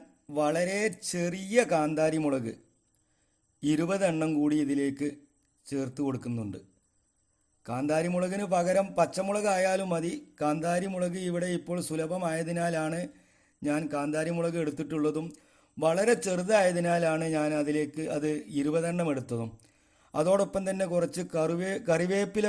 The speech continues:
കൂടി ചേർത്ത് കൊടുത്ത് അത് നന്നായി മൂത്ത് വന്നതിന് ശേഷം ഏകദേശം ആറ് മീഡിയം സൈസിലുള്ള ഓറഞ്ചിൻ്റെ തൊലി ഇളം ചൂടുവെള്ളത്തിൽ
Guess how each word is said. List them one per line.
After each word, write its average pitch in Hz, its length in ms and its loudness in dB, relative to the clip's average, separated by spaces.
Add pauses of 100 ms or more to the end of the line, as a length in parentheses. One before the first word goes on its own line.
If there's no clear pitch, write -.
(140)
കൂടി 170 240 0 (960)
ചേർത്ത് 160 400 0
കൊടുത്ത് 156 340 -4 (760)
അത് 180 200 0
നന്നായി 160 480 2 (600)
മൂത്ത് 156 340 -2
വന്നതിന് 156 480 0
ശേഷം 135 340 0 (960)
ഏകദേശം 185 560 2 (1000)
ആറ് 220 260 6 (800)
മീഡിയം 202 500 4
സൈസിലുള്ള 175 520 2 (160)
ഓറഞ്ചിൻ്റെ 175 580 2 (120)
തൊലി 151 260 4 (960)
ഇളം 196 280 2
ചൂടുവെള്ളത്തിൽ 175 720 0